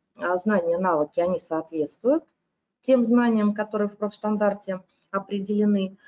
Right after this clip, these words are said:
а у вас есть протокол аттестационной комиссии, вот вам подтверждение того, что,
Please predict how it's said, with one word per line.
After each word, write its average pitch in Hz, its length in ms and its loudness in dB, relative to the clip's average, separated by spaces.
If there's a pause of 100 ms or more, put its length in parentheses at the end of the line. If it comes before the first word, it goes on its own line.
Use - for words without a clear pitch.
(280)
а 190 360 2
у 202 60 -2
вас 269 320 -2
есть 220 360 -2
протокол 226 560 0
аттестационной 185 800 -6
комиссии, 214 640 -4
вот 185 320 -2
вам 233 220 0
подтверждение 190 760 -4
того, 196 360 -2
что, 254 400 -2